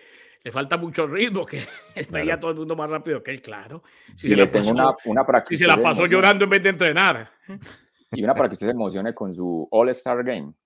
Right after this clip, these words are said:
Speaker 3: Va a ser en la
Speaker 2: ¿Cuál?
Speaker 3: casa de
Speaker 2: ¿Cuál?
Speaker 3: Golden State.
Speaker 2: Ah,
Speaker 3: En el dos mil,
Speaker 2: buenísimo.
Speaker 3: en el
Speaker 2: Uy, esa es una sede
Speaker 3: dos mil veintiuno,
Speaker 2: buenísima. Un
Speaker 3: dos mil veintiuno.
Speaker 2: estadio, una arena bien linda.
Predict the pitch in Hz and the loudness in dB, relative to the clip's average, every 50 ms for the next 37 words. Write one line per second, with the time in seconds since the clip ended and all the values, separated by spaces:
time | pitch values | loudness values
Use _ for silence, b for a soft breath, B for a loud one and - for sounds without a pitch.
0 | _ _ 95 95 104 107 113 123 123 117 110 95 - - - 104 95 - - 117 | _ _ -2 0 0 0 0 -2 -4 -4 -6 -8 -8 -8 -8 -8 -8 -6 -6 -6
1 | 120 117 117 113 110 110 117 _ _ _ _ _ _ _ _ _ _ _ _ - | -4 -4 -4 -6 -8 -12 -18 _ _ _ _ _ _ _ _ _ _ _ _ -8
2 | 87 90 98 104 - - 110 92 - - _ 117 110 95 - _ _ _ _ _ | -6 -4 -2 -4 -4 -4 -6 -10 -12 -14 _ -8 -8 -8 -8 _ _ _ _ _
3 | _ _ _ _ 90 113 143 180 240 285 277 180 123 107 98 117 156 214 226 202 | _ _ _ _ 0 2 4 4 4 4 4 2 0 0 -2 -4 -4 -2 -4 -2
4 | 147 104 90 90 92 101 127 - 120 117 104 110 110 110 113 120 123 117 117 120 | -2 -2 -2 -2 -2 -2 -2 -2 -2 -4 -4 -4 -2 -4 -4 -2 -2 -4 -2 -2
5 | 107 87 90 107 127 - - - 85 73 67 92 92 95 92 92 98 107 113 107 | -4 -4 -4 -6 -8 -10 -14 -14 -14 -10 -6 -6 -6 -4 -4 -6 -6 -8 -6 -6
6 | 117 104 95 95 92 - _ b b b b b b b b - 98 110 113 113 | -6 -8 -8 -8 -12 -18 _ b b b b b b b b -8 -6 -6 -4 -4
7 | 113 110 110 110 110 104 104 110 110 104 90 85 - | -6 -6 -6 -6 -6 -8 -8 -8 -8 -8 -10 -12 -14